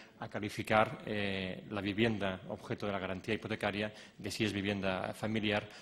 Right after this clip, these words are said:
o si no es vivienda familiar. Pues, en función de calificarlo de una forma u otra,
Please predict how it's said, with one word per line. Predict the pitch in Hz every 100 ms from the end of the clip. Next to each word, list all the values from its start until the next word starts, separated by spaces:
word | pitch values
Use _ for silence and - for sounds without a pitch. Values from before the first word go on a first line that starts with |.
| -
o | -
si | - 104
no |
es | 101
vivienda | 98 95
familiar. | 98 98 107 117 -
Pues, | 101 92 -
en | 98 95
función | - 95 110 104
de | 101 98 90 - -
calificarlo | - 98 95 98 110 104
de |
una | 107
forma | 101 107 110
u |
otra, | 107 98 101